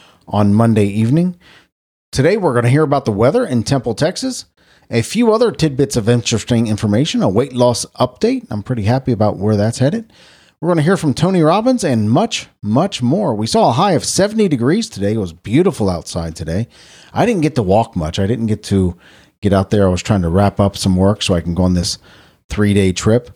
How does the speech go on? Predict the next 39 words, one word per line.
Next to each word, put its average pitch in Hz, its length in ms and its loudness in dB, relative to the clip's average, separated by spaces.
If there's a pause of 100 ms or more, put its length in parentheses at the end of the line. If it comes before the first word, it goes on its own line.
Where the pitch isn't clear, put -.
(420)
Uh, 85 480 -2 (100)
I 101 140 -2
left 113 260 0
about 107 200 2
a 98 40 2
week's 113 320 0
worth 120 200 0
of 104 80 0
work 120 360 0
<laughs> - 400 -4
on, 139 100 0 (260)
on 143 200 2
my 120 160 2
desk 131 440 0
and 104 100 -2
in 131 160 4
my 113 260 2 (640)
inbox, 147 720 -2 (560)
but 113 160 2
it 120 80 4
is 123 180 2
what 120 140 2
it 110 80 2
is. 80 320 -4
Like 98 180 -4
I 101 60 0
said 98 240 -2
yesterday, 85 460 -2
I 101 80 2
don't 107 200 0
miss, 101 340 0
I 98 120 -4
try 107 260 0
not 104 220 2
to 101 60 0
miss 101 260 2
things 104 300 0
like 95 200 0
this, 104 360 0